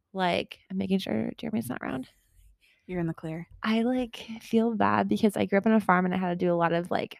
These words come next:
Speaker 1: masculine, like, fixing things and, like,
Speaker 2: Mm-hmm.
Speaker 1: driving skid steer and tractor, and
Speaker 2: Mm.
Speaker 1: I sometimes feel like I demasculate him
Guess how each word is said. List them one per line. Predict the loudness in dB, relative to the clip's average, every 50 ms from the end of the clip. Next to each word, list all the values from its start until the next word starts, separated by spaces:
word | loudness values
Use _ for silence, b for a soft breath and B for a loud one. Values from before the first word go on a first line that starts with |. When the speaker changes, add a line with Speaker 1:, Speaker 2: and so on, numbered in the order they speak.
| _ -4
Speaker 1:
masculine, | -4 -4 -4 -6 -6 -4 -2 0 0 0 -2 -4 -8 _ _ _ -8
like, | -8 -8 -4
fixing | -2 -4 -4 -2 -2 -2 -2 0 0
things | -2 -2 -4 -2 -4 -4 -4
and, | -4 -4 -4 -4
like, | -4 -6 -8
Speaker 2:
Mm-hmm. | -6
Speaker 1:
driving | -4 -4 -4 -4 -6 -8 -10 -12
skid | -14 -16 -18 _ -4 -4 -4 -4 -6 -14 -6
steer | -2 2 4 4 6 6 6 6 4
and | 4 2 0 -2 -4
tractor, | -4 -2 -2 -2 -2 -4 -4 -2 0 2 4 4 4 4
and | 4 4 2 0 -2 -6
Speaker 2:
Mm. | B B B B B B B B B B B B B _ _ _ _ _ _ _ -4
Speaker 1:
I |
sometimes | 0 2 4 6 6 6 6 4
feel | 2 0
like | 0 0
I | 0 0 0 2 0 0 -2 -4 _ _ _ _ -12
demasculate | -4 0 0 2 2 2 0 -2 -4 -4 -6 -4 -4 -4 -4 -6 -4
him | -2 0 0 2 2 0 0 -2 -4